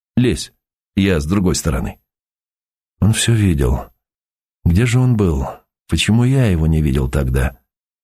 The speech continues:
«Что ты наделал? Что ты натворил, а?»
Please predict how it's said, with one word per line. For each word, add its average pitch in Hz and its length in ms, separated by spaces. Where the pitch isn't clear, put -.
«Что - 540
ты 120 200
наделал? 156 840
Что - 680
ты 196 180
натворил, 202 840
а?» 226 460